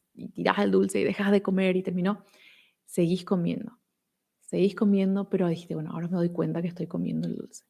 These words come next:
Y en ese momento haces una pausa en, en tus pensamientos. Seguí comiendo y analizando nada más. ¿Qué fue lo que te llevó a comer eso? ¿Por qué estás haciendo? ¿Cómo se siente el comer eso?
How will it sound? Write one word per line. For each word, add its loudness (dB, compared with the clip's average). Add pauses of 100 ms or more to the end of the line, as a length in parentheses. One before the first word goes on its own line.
(420)
Y 4
en 6
ese 4
momento 4
haces 2
una 4
pausa -6 (1500)
en, 2
en 2
tus 0
pensamientos. -2 (360)
Seguí 4
comiendo 2 (640)
y 4
analizando 4
nada -6
más. -12
¿Qué 0
fue 4
lo 2
que 0
te 2
llevó 2
a 0
comer 0
eso? -14 (920)
¿Por 4
qué 8
estás 2
haciendo? -6 (420)
¿Cómo -2
se -8
siente 2
el 8
comer 0
eso? -8